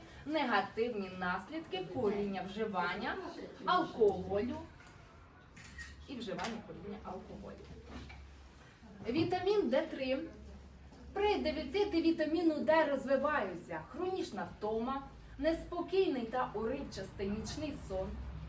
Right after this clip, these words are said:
погана пам'ять, зниження інтелекту, депресія,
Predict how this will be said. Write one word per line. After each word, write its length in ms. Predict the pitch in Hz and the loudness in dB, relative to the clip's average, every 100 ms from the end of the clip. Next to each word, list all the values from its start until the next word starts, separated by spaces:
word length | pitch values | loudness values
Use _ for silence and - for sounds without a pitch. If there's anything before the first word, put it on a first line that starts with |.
| - | -2
погана 500 | 381 311 262 196 175 - | 2 2 2 0 -2 -2
пам'ять, 420 | 190 208 254 269 - - - - | -2 0 -2 -4 -8 -12 -12 -10
зниження 680 | 208 240 294 254 202 190 175 | -4 0 2 0 -2 -4 -4
інтелекту, 800 | 294 320 214 180 175 185 - 320 - - | -2 0 0 2 2 0 -6 -8 -8 -6
депресія, 840 | 214 269 240 208 180 180 240 277 | -2 -2 0 -2 0 -2 -4 -2